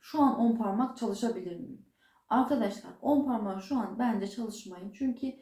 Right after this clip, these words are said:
e, gerçekten uzun bir zaman isteyen bir şey. Bu uzun dediğimde iki ay, üç ay gibi bir zaman isteyen bir, e, şeydir on parmak çalışması bence. Ancak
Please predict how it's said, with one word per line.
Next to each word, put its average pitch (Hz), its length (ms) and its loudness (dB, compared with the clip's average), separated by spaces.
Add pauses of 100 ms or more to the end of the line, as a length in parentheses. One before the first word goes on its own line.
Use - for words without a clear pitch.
(340)
e, 185 320 -8
gerçekten 247 580 -2
uzun 226 340 0
bir 202 60 -6
zaman 202 320 -2
isteyen 175 400 -14 (100)
bir 175 60 -16
şey. 175 340 -6
Bu 240 160 -6
uzun 262 280 2
dediğimde 247 600 0 (260)
iki 277 280 -4
ay, 269 180 2
üç - 160 -8
ay 190 220 -2
gibi 196 200 -4
bir 190 40 -8
zaman 190 420 -4
isteyen 160 480 -12
bir, 165 320 -16 (280)
e, 165 380 -10
şeydir 175 480 -8
on 170 180 -12
parmak 175 340 -18
çalışması 175 540 -18
bence. 190 580 -6 (600)
Ancak 254 460 0